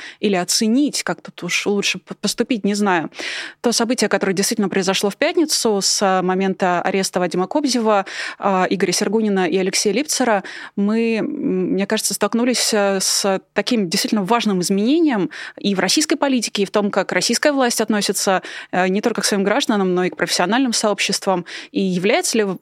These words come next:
их задержание, их арест только за то, что они в разное время выступали защитниками Алексея Навального,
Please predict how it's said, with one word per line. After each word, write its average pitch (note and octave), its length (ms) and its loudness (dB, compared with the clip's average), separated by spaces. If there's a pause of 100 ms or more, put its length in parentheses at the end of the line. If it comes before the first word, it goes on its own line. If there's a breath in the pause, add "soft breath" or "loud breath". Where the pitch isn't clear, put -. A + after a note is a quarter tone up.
их A3+ 400 -2
задержание, C#4 760 2 (180)
их - 360 -2
арест G#3+ 480 0
только G3+ 260 0
за F3+ 120 0
то, G3 100 2
что F#3+ 200 0
они F#3 280 0 (280 loud breath)
в F#3+ 100 0
разное A#3 300 2
время G3 420 2
выступали F#3+ 520 0
защитниками F#3 560 0
Алексея F#3 300 0
Навального, G3+ 600 2